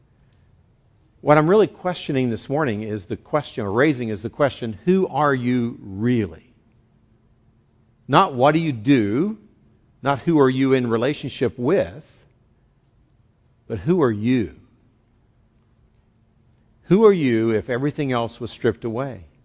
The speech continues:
Jobs can be lost. Family, unfortunately, can be lost. So if I removed my job, my family, and it was just me,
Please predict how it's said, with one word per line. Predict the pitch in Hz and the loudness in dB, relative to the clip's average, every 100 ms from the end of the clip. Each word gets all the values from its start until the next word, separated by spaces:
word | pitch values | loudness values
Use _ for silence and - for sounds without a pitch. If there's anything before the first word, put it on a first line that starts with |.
| _ _ _ _ _ _ | _ _ _ _ _ _
Jobs | 98 107 117 123 | 0 2 2 -2
can | - 127 | -8 -4
be | 143 | -2
lost. | 117 90 139 170 - - _ _ _ _ _ _ _ _ _ _ _ _ _ _ _ _ _ _ _ _ _ _ | -2 -4 -6 -12 -20 -20 _ _ _ _ _ _ _ _ _ _ _ _ _ _ _ _ _ _ _ _ _ _
Family, | 123 113 123 131 151 | 0 0 0 -4 -6
unfortunately, | 113 107 120 117 - 120 131 | -6 -6 0 0 0 -8 -8
can | - 110 | -6 -4
be | 107 | -2
lost. | 107 98 92 107 131 - - _ _ _ - _ _ _ _ _ _ | -2 -2 -2 -4 -10 -20 -20 _ _ _ -20 _ _ _ _ _ _
So | 180 | 4
if | 151 | 6
I | 202 | 6
removed | 240 202 156 175 185 - 143 | 6 4 6 4 2 -10 -20
my | 147 131 131 | -2 2 2
job, | 131 135 156 208 185 143 | 4 4 4 2 -2 -4
my | 117 110 | -2 -2
family, | 135 127 143 156 165 170 160 _ _ _ _ _ _ _ _ _ _ _ - | -2 -2 -2 -4 -4 -6 -14 _ _ _ _ _ _ _ _ _ _ _ -4
and | 117 | -2
it | |
was | 117 107 | -2 0
just | 139 - | -2 -2
me, | 113 131 135 - | -2 -2 -2 -8